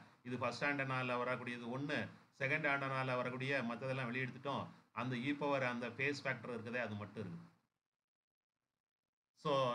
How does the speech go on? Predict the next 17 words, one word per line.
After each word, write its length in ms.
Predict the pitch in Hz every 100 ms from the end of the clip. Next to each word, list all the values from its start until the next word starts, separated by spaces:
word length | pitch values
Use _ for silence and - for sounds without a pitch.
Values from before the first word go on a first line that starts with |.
| 117 123
இது 120 | 139 143 131
ஒரு 140 | 156 165
முக்கியமான 480 | 135 135 175 151 151 160 127
ஒரு 100 | 139 107
equation. 420 | 107 98 85 85 _ _ _ _ _ _ _ _ _ _ _ -
ரெண்டாவது 600 | 117 143 165 165 165 160 151 151 143 139 131 123 117 117
ரெண்டு 260 | 139 175 170 123
antenna 360 | 131 147 151 139 123 -
சேர்றப்ப 580 | 113 127 127 110 107 87 85 110 135 85 - - _ _ _ _ _ 107 120
முத 180 | 143 175 190 185
ஆண்டனானால 720 | 165 170 165 156 156 151 151 151 135
வரக்கூடிய 540 | 139 139 139 135 139 131 131
contribution 640 | 127 131 123 120 113 131 120
is 60 | 113 107 90
this 140 | 107 107 85
one. 120 | 80 - _ _ _ _ _ _ _ _ 104
Electric 440 | 123 160 160 175